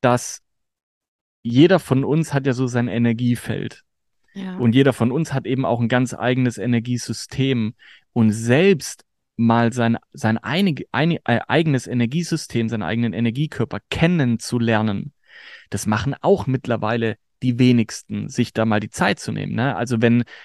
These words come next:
Speaker 1: wenn's irgendwie, wenn, wenn der Arm wehtut, weil wir ihn angestoßen haben, dann schenken wir dem natürlich Aufmerksamkeit, weil wir hingehen und sagen, „Oh,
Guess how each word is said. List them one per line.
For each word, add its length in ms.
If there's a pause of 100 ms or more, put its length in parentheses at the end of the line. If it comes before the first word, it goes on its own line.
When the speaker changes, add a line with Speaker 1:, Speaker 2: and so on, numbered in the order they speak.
Speaker 1:
wenn's 200
irgendwie, 480
wenn, 340
wenn 140
der 140
Arm 280
wehtut, 420
weil 140
wir 80
ihn 120
angestoßen 760
haben, 280
dann 120
schenken 340
wir 60
dem 200
natürlich 420
Aufmerksamkeit, 920
weil 160
wir 80
hingehen 320
und 100
sagen, 240
„Oh, 220